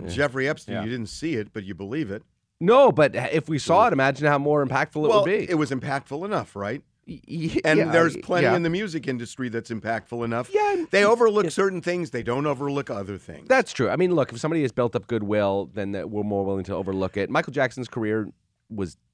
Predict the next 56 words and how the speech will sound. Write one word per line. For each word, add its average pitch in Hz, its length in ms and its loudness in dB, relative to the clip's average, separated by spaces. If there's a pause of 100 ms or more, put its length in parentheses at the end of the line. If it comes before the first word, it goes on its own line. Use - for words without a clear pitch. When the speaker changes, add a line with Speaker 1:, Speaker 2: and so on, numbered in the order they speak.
(120)
Speaker 1:
very 104 220 0
different 110 340 -4
after 92 200 -6
those 92 160 -2
allegations. 82 560 -6
Now, 90 140 0
that 82 60 -2
was 76 120 -8
partially 87 340 -8
because 78 220 -18
he - 60 -20
became - 300 -12
a 69 40 -10
hermit, 92 360 -2
but, 90 160 0 (680)
you 147 100 2
Speaker 3:
Yes. - 20 4
Speaker 1:
know, 117 140 4
it, - 100 -6 (200)
it, 110 200 -4
it's, - 300 -2
it, 170 240 0
it's 185 120 0
hard 220 160 4
to 202 60 -2
know 214 60 2
what 165 120 2
to - 60 -16
do 156 80 4
with 147 140 4
that. 117 180 2 (360)
Kelly 220 240 0
Rowland's 175 420 2 (180)
response 131 460 -2
to 120 40 -10
this, 120 300 -2 (240)
it, 135 220 -6
it 139 260 -8
was 123 180 0
interesting. 131 560 0
She 123 140 -6
was 127 160 -2
clearly 170 440 0
a 110 60 2
full-throated 147 520 2
defense 113 320 -2
of 110 60 -14
Chris 117 180 -4
Brown. 104 220 0
She - 60 -16
tells 120 260 -4
the 117 80 -2
audience 107 280 0
to 87 100 -12
chill 139 280 0
out. 120 280 4